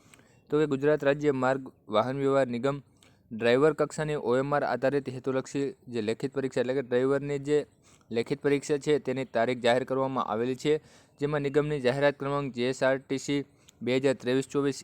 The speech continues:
એક ડ્રાઈવર કક્ષાની ઓ એમ આર આધારિત હેતુલક્ષી જે લેખિત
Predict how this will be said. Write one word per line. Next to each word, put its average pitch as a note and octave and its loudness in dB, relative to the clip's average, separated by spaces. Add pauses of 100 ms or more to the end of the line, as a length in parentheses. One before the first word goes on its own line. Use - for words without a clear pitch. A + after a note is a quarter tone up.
એક C#3+ 2 (160)
ડ્રાઈવર B2+ 2
કક્ષાની D3 -4
ઓ C3 0
એમ C#3 0
આર C#3+ 0
આધારિત C3+ 0
હેતુલક્ષી C#3 -2 (140)
જે A#2+ 0
લેખિત G#2+ -2